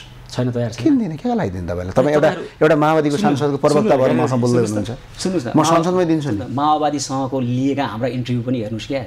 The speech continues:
Speaker 1: तपाईँहरूका प्रश्न उनीहरूलाई
Speaker 2: होइन,
Speaker 1: राखिदिने
Speaker 2: होइन,
Speaker 1: गरेका छौँ।
Speaker 2: एकछिन, एकछिन,
Speaker 1: उनीहरूका
Speaker 2: तपाईँ
Speaker 1: प्रश्न
Speaker 2: रा-,
Speaker 1: तपाईँलाई राख्दिएको
Speaker 2: राख्नु पर्दैन।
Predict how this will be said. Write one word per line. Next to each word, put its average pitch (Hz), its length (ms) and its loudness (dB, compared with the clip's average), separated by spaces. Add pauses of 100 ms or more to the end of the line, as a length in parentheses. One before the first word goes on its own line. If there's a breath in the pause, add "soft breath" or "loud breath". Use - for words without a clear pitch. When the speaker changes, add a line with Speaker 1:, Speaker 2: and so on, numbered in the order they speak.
(120)
Speaker 1:
तपाईँहरूका 139 360 -2
प्रश्न - 400 -4
उनीहरूलाई 139 220 0
Speaker 2:
होइन, - 120 0
Speaker 1:
राखिदिने 143 240 0
Speaker 2:
होइन, 135 100 0
Speaker 1:
गरेका - 120 2
छौँ। 139 160 -2
Speaker 2:
एकछिन, 139 120 0
एकछिन, 123 220 -2
Speaker 1:
उनीहरूका 160 240 4
Speaker 2:
तपाईँ 156 120 2
Speaker 1:
प्रश्न 139 120 4
Speaker 2:
रा-, - 80 -4
Speaker 1:
तपाईँलाई 165 240 2
राख्दिएको 165 320 4
Speaker 2:
राख्नु 175 200 4
पर्दैन। 127 340 0